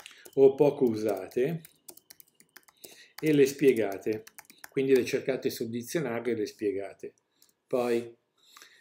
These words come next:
dovete suddividere il cap-, tutto, eh, questo capitolo in, ehm, come dire, in sequenze, quindi suddividere il capitolo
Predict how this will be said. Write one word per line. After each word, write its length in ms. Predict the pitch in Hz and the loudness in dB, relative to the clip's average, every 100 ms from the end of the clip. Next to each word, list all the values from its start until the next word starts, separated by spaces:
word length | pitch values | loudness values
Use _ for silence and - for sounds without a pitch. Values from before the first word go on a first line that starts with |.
| _ _ _ _ _ | _ _ _ _ _
dovete 640 | 147 175 156 135 135 131 - | -2 4 8 8 6 0 -2
suddividere 720 | - 160 170 151 131 113 113 | -4 0 0 2 2 2 0
il 100 | 113 | 0
cap-, 280 | 143 135 - | -2 -2 -4
tutto, 760 | 190 - - 131 120 117 - _ _ | -6 -6 0 2 2 -4 -8 _ _
eh, 220 | 120 110 | -6 -4
questo 300 | 135 - 143 | -6 -2 -2
capitolo 840 | 139 - 127 127 131 143 147 - _ - _ _ - | -2 -2 -2 0 2 2 0 -10 _ -20 _ _ -10
in, 560 | 139 139 147 147 - - _ _ _ _ _ _ | -6 -4 -2 -4 -6 -14 _ _ _ _ _ _
ehm, 1400 | 127 123 120 117 113 113 113 110 110 110 107 107 107 107 _ _ _ - _ _ _ | -8 -4 -2 -2 -2 -2 -4 -4 -6 -8 -10 -14 -18 -20 _ _ _ -20 _ _ _
come 200 | 120 120 | -8 -4
dire, 220 | 120 110 | -2 -2
in 120 | 110 | -2
sequenze, 920 | - 135 127 113 107 101 - 113 113 - _ - _ | 2 4 6 4 2 -2 -4 -4 -4 -18 _ -20 _
quindi 320 | - 123 113 | -4 -4 -4
suddividere 1000 | 107 - 143 139 131 120 98 101 101 101 _ _ _ _ _ - - _ | -6 -6 -4 -2 -2 -2 0 0 0 -6 _ _ _ _ _ -20 -20 _
il 400 | - 117 110 98 - | -10 -6 -4 -6 -6
capitolo 880 | 110 - 117 127 151 156 165 - | -8 -6 -8 0 4 4 2 -4